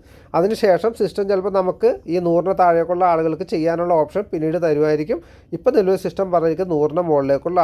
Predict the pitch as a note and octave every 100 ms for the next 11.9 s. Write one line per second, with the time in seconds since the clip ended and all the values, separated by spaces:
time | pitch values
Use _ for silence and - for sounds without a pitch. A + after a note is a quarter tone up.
0 | C#3 C3+ C3+ C3 A#3+ - - - - D#3+
1 | D#3+ D3+ F3 E3 D#3+ D#3 G#3 - D#3 C#3+
2 | C#3 C#3 B2 B2 C#3+ C#3+ D#3 D3 C3+ D3
3 | C#3+ A#2+ - D#3 D#3 C#3+ A#2+ C3 A#2+ C3+
4 | F#3 - - - - D3+ G3 F3 E3+ F#3
5 | E3+ E3 F#3 E3 E3+ E3+ F3 D#3+ E3 D#3+
6 | E3 D#3+ G3 F#3 D#3+ D#3+ E3 C#3+ C#3 C#3
7 | G#3 - _ _ _ - E3 F#3 F3 D3+
8 | D3 C#3 C#3 _ _ _ - _ - C#3
9 | D3 E3 F3+ F3+ G#3+ - D#3+ D3+ D#3 D#3+
10 | F3 F3+ D3+ D3 F3+ E3 C#3+ C#3 C#3 C3+
11 | - A#2+ - - D3 D#3+ C#3+ C3+ C#3+